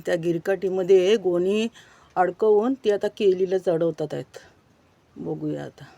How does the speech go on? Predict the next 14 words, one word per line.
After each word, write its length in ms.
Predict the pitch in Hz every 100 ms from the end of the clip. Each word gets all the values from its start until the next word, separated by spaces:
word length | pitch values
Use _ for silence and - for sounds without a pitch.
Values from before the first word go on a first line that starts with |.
| _ _ - -
एक 200 | 170 170
बाजूनी 380 | 175 165 170 170
दोन 260 | 165 165 165
बाजूने 280 | 160 165
अशी 160 | 160 185
चढवतील, 560 | 175 165 160 151 147 151 _ _ _ _ _ - -
पण 180 | 185
बांधणार 440 | 170 160 170 214 240
मात्र 340 | 233 220 226
नक्की. 380 | 220 185 - 160 - _ _ _ _ _ _ _ _ _ _ _ -
हे 80 | 165
बघा, 220 | 160 156 - _ _ _ _ _ _ _ _ _ _ _ _ -
हे 200 | 190 175
बघा 280 | 170 147 165